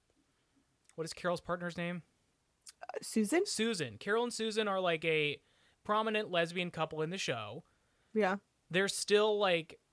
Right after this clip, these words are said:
Speaker 1: they're side characters, and, like, it still only portrays, like, it's, it's of the nineties obsession with, like, men's obsession with lesbians, which is, like,
Speaker 2: Yep.
Speaker 1: being a lesbian is okay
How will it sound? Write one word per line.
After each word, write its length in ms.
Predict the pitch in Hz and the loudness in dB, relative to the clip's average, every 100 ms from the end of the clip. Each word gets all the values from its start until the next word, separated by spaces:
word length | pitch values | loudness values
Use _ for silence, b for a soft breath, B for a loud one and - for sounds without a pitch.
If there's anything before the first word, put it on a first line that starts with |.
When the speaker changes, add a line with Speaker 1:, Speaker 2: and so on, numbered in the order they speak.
| _ - | _ -4
Speaker 1:
they're 320 | 170 175 175 | 2 2 2
side 380 | - 175 170 170 | 0 4 4 2
characters, 680 | 180 190 185 208 208 214 185 | -2 -2 0 -2 0 0 0
and, 160 | 170 | 0
like, 320 | 156 151 143 - | 2 0 -2 -6
it 160 | 175 170 | -4 -4
still 420 | - 277 285 254 | -2 0 0 0
only 200 | 208 220 | 0 0
portrays, 600 | 226 196 - 196 196 185 | 0 -2 -2 0 2 0
like, 260 | 180 175 170 | 2 -2 -2
it's, 220 | 175 175 - | -6 -6 -4
it's 280 | 196 190 - | -4 -4 -4
of 360 | 185 214 208 | 2 2 2
the 200 | 202 208 | -4 -2
nineties 520 | 185 175 190 190 190 175 | 0 0 0 -2 -2 -2
obsession 580 | 156 - 160 147 170 | -4 -2 -2 -2 -4
with, 220 | 151 147 - | -4 -6 -4
like, 240 | 151 139 | -6 -4
men's 280 | 160 202 208 | -2 0 0
obsession 480 | 180 - 170 - 156 | -2 0 -2 -2 -2
with 220 | 147 139 | -4 -4
lesbians, 540 | 131 127 120 92 113 | -8 -8 -12 -14 -12
which 180 | 143 147 | -8 -6
is, 140 | 156 | -4
like, 300 | 156 156 147 - _ _ _ | 0 0 0 -10 _ _ _
Speaker 2:
Yep. 180 | 233 - _ - | -2 -2 _ -4
Speaker 1:
being 220 | 180 220 | 0 2
a 40 | |
lesbian 400 | 233 214 180 202 | 4 4 2 0
is 100 | 208 | 0
okay 560 | 208 214 185 147 135 143 | 2 0 0 -2 -2 -6